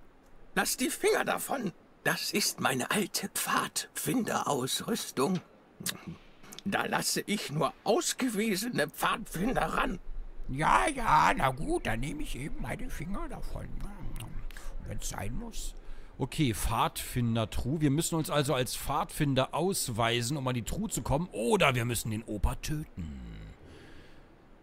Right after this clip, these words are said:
Speaker 2: Können wir dem vielleicht die Fliegerbombe irgendwie unterschieben?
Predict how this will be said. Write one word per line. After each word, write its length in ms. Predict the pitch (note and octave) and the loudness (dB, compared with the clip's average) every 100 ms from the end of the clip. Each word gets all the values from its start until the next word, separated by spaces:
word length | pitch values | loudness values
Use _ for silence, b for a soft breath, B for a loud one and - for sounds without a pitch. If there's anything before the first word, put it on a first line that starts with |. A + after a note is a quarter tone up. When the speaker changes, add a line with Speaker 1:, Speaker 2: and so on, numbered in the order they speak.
| - | -12
Speaker 2:
Können 180 | - C#3 | -4 0
wir 100 | D#3 | 2
dem 160 | C3+ B2+ | 2 2
vielleicht 340 | - B2+ A#2 | 2 2 2
die 80 | A2 | -2
Fliegerbombe 1040 | F#2 - F2+ B2 G3 D#3+ A2 G#2 G2+ G2+ A2+ | -4 -6 -6 -2 0 0 0 0 0 -2 0
irgendwie 380 | G#2+ G2+ F#2 | -2 -2 -6
unterschieben? 1080 | G2+ G#2 F#2+ F2 D#2+ - F2 E2 D#2+ E2+ E2+ | -4 -4 -4 -4 -2 -2 -4 -6 -8 -10 -14